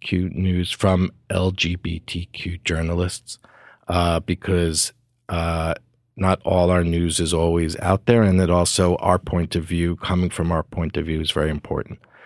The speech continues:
The other tips I give him is the way to be a, feel good about yourself as a gay person in this world is to learn our history, not as, uh, homework, not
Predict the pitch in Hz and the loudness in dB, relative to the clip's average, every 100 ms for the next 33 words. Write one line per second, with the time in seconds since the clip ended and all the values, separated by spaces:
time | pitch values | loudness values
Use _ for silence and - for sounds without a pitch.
0 | - - - 101 123 147 - 104 - 85 | -20 -14 2 4 6 4 2 0 2 2
1 | 92 95 90 85 98 90 92 104 117 - | 2 2 2 0 0 2 4 4 2 0
2 | - 101 92 92 85 - - _ _ _ | -2 2 2 2 -2 -10 -20 _ _ _
3 | _ _ 98 104 104 101 - 101 95 90 | _ _ 2 4 4 2 0 2 2 2
4 | 87 - _ _ - - 101 92 107 110 | 0 -4 _ _ -4 2 2 2 2 4
5 | 101 87 92 - 90 - 85 87 87 85 | 4 2 0 0 0 0 -2 -2 -2 2
6 | 104 - 92 - 82 82 - 87 85 85 | 2 2 0 0 -2 -2 -2 0 0 0
7 | - 101 - 98 90 98 117 123 110 104 | -2 -2 0 0 2 4 6 6 4 2
8 | 98 90 - 82 80 _ _ _ _ _ | 2 0 -2 -6 -8 _ _ _ _ _
9 | 101 107 131 - 104 98 95 87 - - | 2 4 4 4 2 4 4 2 -2 -2
10 | 95 90 - 92 82 78 - 95 104 | 0 2 2 2 2 -2 -2 2 2